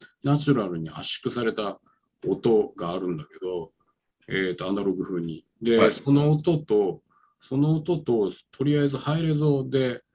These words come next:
Speaker 1: 聞いた時の音を比べると、ハイレゾで聞いた方が、デジタルで聞いた方が、いいじゃんかっていう作品が割とあって。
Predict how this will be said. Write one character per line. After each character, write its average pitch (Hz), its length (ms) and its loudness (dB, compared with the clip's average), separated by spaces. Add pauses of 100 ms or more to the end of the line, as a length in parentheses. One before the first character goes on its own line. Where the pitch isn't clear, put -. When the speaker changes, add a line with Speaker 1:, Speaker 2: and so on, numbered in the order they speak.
(160)
Speaker 1:
聞 123 140 -2
い 117 60 -8
た 127 120 0
時 107 340 0
の 80 220 -6
音 90 260 -2
を 95 560 -2
比 - 80 -8 (140)
べ 98 100 4
る 95 140 -2
と、 98 320 -2 (160)
ハ 165 160 -2
イ 156 100 4
レ 151 120 4
ゾ 156 180 6
で 147 120 4
聞 143 140 2
い 143 80 2
た 135 140 0
方 127 220 2
が、 87 120 -6
デ 113 120 2
ジ 131 120 -4
タ 139 80 -2
ル 107 120 -4
で 95 100 -6
聞 95 140 -8
い 95 60 -10
た 92 100 -8
方 95 180 -8
が、 82 200 -16 (480)
い 175 100 0
い - 40 2
じ 143 120 0
ゃ 98 40 -2
ん 101 100 -8
か - 240 -16 (140)
っ - 40 -20
て 139 80 2
い 131 140 4
う 120 60 6
作 120 240 -2
品 113 260 -2
が 107 160 -6
割 104 240 -2
と 101 180 -2
あ 90 40 -10
っ - 60 -18 (120)
て。 - 220 -18